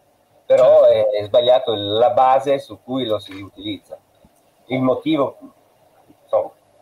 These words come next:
Speaker 2: Sì, no,
Speaker 1: Perché
Speaker 2: no, certo, dice, in una società capitalistica estesa ormai a tutto il mondo, dove l'unica cosa che importa è il guadagno,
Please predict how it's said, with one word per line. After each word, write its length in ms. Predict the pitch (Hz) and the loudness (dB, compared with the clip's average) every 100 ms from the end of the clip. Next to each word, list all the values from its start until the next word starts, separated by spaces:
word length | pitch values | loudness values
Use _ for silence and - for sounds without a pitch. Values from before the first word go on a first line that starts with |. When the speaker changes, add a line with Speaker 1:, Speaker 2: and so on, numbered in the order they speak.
| _ _ _ _ _ | _ _ _ _ _
Speaker 2:
Sì, 200 | - 185 | -6 -2
no, 160 | 160 175 | -2 0
Speaker 1:
Perché 120 | 160 | -2
Speaker 2:
no, 120 | 117 | -4
certo, 440 | - 147 113 - 104 | -2 -2 -2 -6 -8
dice, 300 | 110 107 120 | -8 -8 -6
in 60 | |
una 120 | 113 113 | -4 -4
società 400 | 143 123 135 151 | -6 -6 -6 -6
capitalistica 960 | 135 123 131 135 139 - 123 110 101 - _ _ | -6 -6 -6 -6 -8 -8 -6 -6 -6 -10 _ _
estesa 460 | - 110 147 135 127 | -10 -6 -2 -2 -2
ormai 280 | 120 135 123 | -2 -4 -4
a 60 | |
tutto 220 | 113 120 | -6 -6
il 80 | 120 | -4
mondo, 320 | 127 135 110 | -2 -2 -2
dove 200 | 101 98 | -2 -4
l'unica 340 | 101 127 127 113 | -2 -2 -2 -4
cosa 260 | 127 120 | -6 -6
che 80 | 110 | -6
importa 480 | 113 110 131 113 113 | -6 -2 -4 -2 -4
è 40 | |
il 160 | 107 101 | -4 -4
guadagno, 880 | 107 113 127 123 113 104 98 90 90 | -4 -2 -2 -4 -4 -6 -6 -6 -8